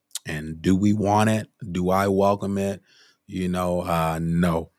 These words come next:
<laughs> Nobody says, uh, "Come on, trials. Come on, enemy." You know,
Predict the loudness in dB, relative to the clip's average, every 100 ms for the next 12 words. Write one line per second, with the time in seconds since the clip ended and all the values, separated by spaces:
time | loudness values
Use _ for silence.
0 | _ -18 -12 -8 -8 -2 -2 -2 -16 -18
1 | -20 _ 0 2 2 2 2 0 -2 0
2 | -2 -2 -4 -4 -6 -6 0 2 2 2
3 | -2 -2 0 0 -2 -4 -6 -2 2 4
4 | 4 2 0 0 -4 -10 _ -20 _ _
5 | -4 -2 -2 -4